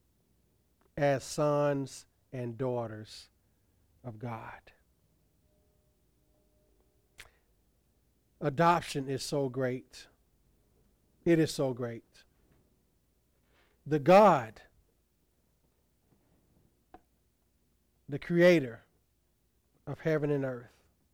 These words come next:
has adopted us as sons and daughters. And I'll say this, I always have to say it just as a reminder.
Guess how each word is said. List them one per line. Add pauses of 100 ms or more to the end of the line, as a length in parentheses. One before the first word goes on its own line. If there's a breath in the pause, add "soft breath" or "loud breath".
(2500)
has
adopted
us (2750)
as
sons (1500)
and
daughters. (1040)
And
I'll
say
this,
I
always
have
to
say
it
just
as
a
reminder.